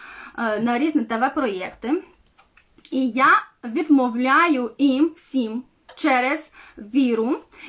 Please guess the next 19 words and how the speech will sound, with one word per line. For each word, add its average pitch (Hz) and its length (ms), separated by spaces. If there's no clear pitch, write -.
і 254 80
через 311 380
мої 254 600
цін-, 220 460
цінності, 269 580
через 254 360
мої 269 240
принципи 269 540
життя. 254 400
Тобто, 302 460
розумієте, 311 580
якщо 285 420
я 294 240
знаю, 202 540
що 226 500
я, 240 520
е, 214 360
не 254 160
їмо, 294 540